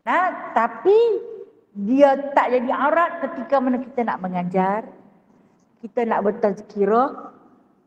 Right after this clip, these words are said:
kita nak bagi kesedaran dekat orang, maka itu tidak dikira aurat. Tapi ianya dikira aurat apabila kita memang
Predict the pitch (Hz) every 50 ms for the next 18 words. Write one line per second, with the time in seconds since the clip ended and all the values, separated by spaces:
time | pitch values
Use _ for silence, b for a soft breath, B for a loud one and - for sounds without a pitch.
0 | _ _ - - 226 - - 247 240 220 - 208 220 226 233 220 - - 226 -
1 | - 226 214 214 214 220 247 254 240 233 233 - 208 160 208 220 277 302 302 269
2 | 233 208 - 202 175 180 - 196 - 196 180 180 - 165 185 - - 185 202 226
3 | 277 277 - - - _ _ _ _ _ - - 175 175 180 170 151 147 - _
4 | _ _ _ _ _ _ - 233 247 240 330 320 294 302 302 294 294 285 294 -
5 | 254 - 285 269 254 247 - - 277 302 320 349 359 359 349 - - - - -
6 | - 226 220 254 240 233 247 262 262 254 262 269 247 233 240 262 294 320 339 349
7 | 339 349 349 339 311